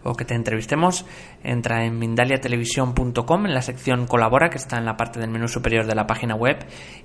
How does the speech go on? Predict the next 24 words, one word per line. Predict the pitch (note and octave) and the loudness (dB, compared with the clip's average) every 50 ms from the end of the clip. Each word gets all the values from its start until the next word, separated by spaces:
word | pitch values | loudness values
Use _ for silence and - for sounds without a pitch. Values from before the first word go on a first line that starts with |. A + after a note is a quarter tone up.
| - - | -8 0
y | - C3+ C#3 D#3 - | 2 4 4 4 2
rellena | - - C3 B2+ B2 A#2+ A#2+ B2+ C3 C3 | 0 2 4 4 6 6 4 4 4 4
el | B2+ B2 | 4 4
formulario | - B2+ B2 B2 A#2+ A2+ A2+ A#2+ B2 B2+ B2 | 4 4 4 6 6 6 6 6 6 4 6
de | B2 A#2+ | 6 4
ofrecer | A#2 A2+ - A2+ A2 - - C3 C3 C#3 C3+ | 4 2 -2 -6 -8 -2 2 4 4 4 2
conferencias. | C3 B2+ A#2+ A#2 - - A#2 - G#2 A2 - - - B2 - - - - - - - - - - | 0 -2 -2 -2 -2 -2 -4 -4 -4 -8 -10 -10 -10 -10 -12 -12 -14 -16 -18 -18 -18 -18 -8 -2
Ahora | - A#2 A#2+ | 0 0 2
sí, | A#2 - C3 | 2 4 6
vamos | C3 C3+ C#3 C#3 C3 - | 6 6 6 6 2 2
con | - - C3 B2+ B2+ B2+ B2 B2 A#2+ B2 B2+ - - A#2 | 4 4 6 6 6 6 4 2 2 0 -2 -4 -8 -6
la | A#2 A#2 A#2+ | -6 -4 -6
ingente | A#2+ - - D#3 E3+ E3+ D3 | -4 0 2 4 4 6 6
cantidad | C3+ B2 B2 B2 A#2+ | 4 6 6 6 6
de | A#2 | 6
preguntas. | - A#2 A#2+ C#3 D3 - D3 | 6 4 4 4 4 2 2
Hemos | C#3+ C3 B2+ B2 | 2 2 0 2
tenido | C3 B2+ B2 A#2+ | 2 0 2 2
que | B2 A#2+ | 0 0
cerrar | B2+ A#2 A#2 A2+ A2+ A#2 | 0 0 0 0 2 0
el | A2+ A2+ A#2+ | 0 -2 2
turno | - D3 D3+ E3 D3+ | 2 4 4 6 6
de | C#3 C3 | 6 6
preguntas | - A#2+ A#2+ B2 C#3 D3 D3+ F3 E3 F3 E3+ - - | 6 6 6 4 4 4 4 4 4 4 2 -2 -8